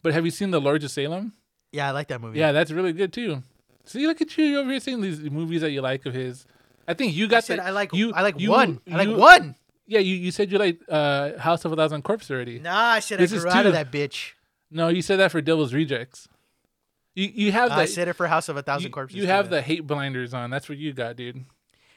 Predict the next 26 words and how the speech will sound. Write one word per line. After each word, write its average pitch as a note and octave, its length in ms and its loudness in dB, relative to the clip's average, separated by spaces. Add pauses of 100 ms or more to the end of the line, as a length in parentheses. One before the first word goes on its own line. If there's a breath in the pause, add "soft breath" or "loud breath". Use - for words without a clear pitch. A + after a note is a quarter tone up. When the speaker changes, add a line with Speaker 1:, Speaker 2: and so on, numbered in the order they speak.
(120)
Speaker 2:
I F#3 60 0
don't E4 120 8
have A#3 100 4
hate A#3+ 200 2
blinders F#3+ 340 2
on G3 140 4
'cause F3 160 -4
I F3 80 2
don't G3+ 120 -4
even G3+ 180 -6
care, F#3+ 360 -2
dude. D3 240 -8 (1300)
Speaker 1:
There D3 140 -6
you F3 80 -6
go. F#3 160 -4
Then C3 140 -8
why, C#3 140 -6
why C#3+ 180 -4
are - 20 -2
you D3+ 80 -2
saying E3 220 -10
stuff C3 180 -10
about B2 240 -6
it B2 100 -12
then? B2 260 -10
Speaker 2:
<laughs> - 40 -20